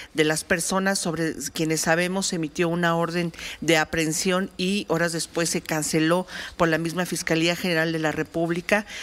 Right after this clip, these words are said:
Eh, Iñaki Blanco era fiscal, eh, de justicia en Guerrero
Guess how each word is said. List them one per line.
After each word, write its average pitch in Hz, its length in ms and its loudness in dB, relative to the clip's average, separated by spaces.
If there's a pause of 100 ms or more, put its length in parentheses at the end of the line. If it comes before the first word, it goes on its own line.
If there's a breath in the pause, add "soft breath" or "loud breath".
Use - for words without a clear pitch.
(180 loud breath)
Eh, 170 380 2
Iñaki 185 380 2
Blanco 202 560 0 (280 loud breath)
era 170 220 2
fiscal, 196 720 0
eh, 170 200 0
de 160 100 -2
justicia 226 720 0
en 185 240 -4
Guerrero 202 520 0